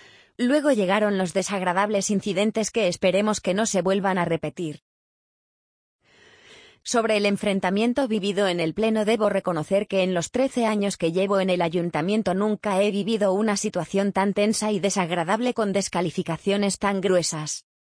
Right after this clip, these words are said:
Es una muestra de que hay una relación personal totalmente deteriorada entre el actual alcalde y la anterior alcaldesa,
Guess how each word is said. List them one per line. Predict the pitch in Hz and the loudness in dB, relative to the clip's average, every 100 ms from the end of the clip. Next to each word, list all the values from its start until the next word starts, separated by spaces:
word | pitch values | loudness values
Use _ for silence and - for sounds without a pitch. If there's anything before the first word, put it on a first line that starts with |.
| _ | _
Es | 285 - | 0 2
una | 285 214 | 2 2
muestra | 202 214 214 196 | 2 0 -2 -2
de | 190 | 0
que | 180 | 0
hay | 185 202 | 2 2
una | 208 | 0
relación | 202 190 165 180 220 208 | 0 0 -2 0 0 0
personal | 202 - 170 208 240 | 0 0 0 0 0
totalmente | 196 214 220 185 196 190 | -2 0 0 0 0 0
deteriorada | 180 175 160 151 180 208 196 | 0 0 -2 0 0 2 0
entre | 190 185 190 | 0 2 2
el | 175 | 2
actual | 156 - 220 214 | -2 0 0 2
alcalde | 190 190 190 190 | 0 2 2 2
y | 190 208 | 2 2
la | 185 | 2
anterior | 180 175 185 226 | 2 0 0 2
alcaldesa, | 214 202 190 151 143 160 139 | 0 0 -2 -2 -2 -4 -8